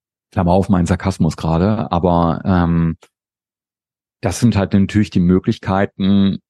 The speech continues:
die ich hier halt habe, so unterschiedlich unterwegs zu sein und meine, meine, meine Bases, äh, jetzt sage ich mal, immer noch relativ frei zu setzen. Und das ist gut. Und das, dafür muss ich nicht nur ein Land, äh,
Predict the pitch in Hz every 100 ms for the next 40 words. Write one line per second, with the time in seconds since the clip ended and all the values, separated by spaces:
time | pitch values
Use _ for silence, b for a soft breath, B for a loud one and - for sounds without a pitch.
0 | _ _ _ _ 107 107 98 92 82 82
1 | 80 85 87 101 113 113 104 - 87 92
2 | 90 87 85 - _ _ 113 127 117 -
3 | 110 98 95 98 87 87 117 - - 78
4 | 78 82 87 85 80 82 85 82 76 b
5 | b _ _ _ 85 85 82 78 78 80
6 | 76 90 117 - 120 - - 98 95 87
7 | - 92 92 - 90 92 - 87 85 90
8 | 95 90 87 - _ - 101 98 92 -
9 | 92 90 - 87 92 - 80 - _ 85
10 | 80 - _ 87 87 110 - 104 76 -
11 | b b b _ _ 82 87 80 - _
12 | - 92 98 95 95 92 107 - 95 85
13 | 85 87 87 80 85 80 - 95 82